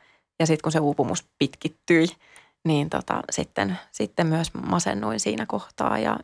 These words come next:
ja se on, on tosiaan tavallista, että ihmisillä kulkee, kulkee ne oireet vähän niin kuin käsi kädessä.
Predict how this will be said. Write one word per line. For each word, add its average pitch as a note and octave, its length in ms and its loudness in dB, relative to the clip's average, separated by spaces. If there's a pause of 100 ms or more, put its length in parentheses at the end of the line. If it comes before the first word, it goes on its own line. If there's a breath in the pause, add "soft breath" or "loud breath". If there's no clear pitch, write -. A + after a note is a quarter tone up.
ja F#3 80 -2
se - 120 4
on, F#3+ 160 2 (180)
on G#3+ 120 2
tosiaan F#3 300 0
tavallista, - 540 2
että - 120 -4
ihmisillä F#3+ 320 -2
kulkee, E3 500 4 (480 soft breath)
kulkee A3 340 2
ne D#3+ 120 2
oireet D#3+ 460 2
vähän F3+ 180 -2
niin F3+ 80 -4
kuin - 120 -4
käsi - 260 -2
kädessä. - 640 0